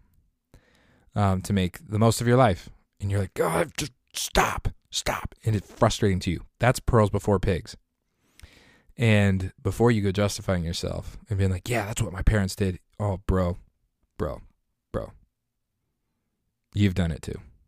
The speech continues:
And you will do it. You will offer your bits of wisdom to people who didn't ask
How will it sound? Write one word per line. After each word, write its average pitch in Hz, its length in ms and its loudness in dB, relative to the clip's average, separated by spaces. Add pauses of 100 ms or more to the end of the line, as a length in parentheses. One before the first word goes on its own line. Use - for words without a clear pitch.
(560)
And 98 200 2
you 92 100 4
will 85 180 0
do 73 160 -6
it. - 120 -10 (1000)
You 95 140 2
will 92 160 4
offer 92 280 2
your 95 340 2 (140)
bits - 180 -2
of 95 120 2
wisdom 90 360 2
to 90 80 0
people 95 300 2
who 92 100 4
didn't 90 280 0
ask 90 460 -8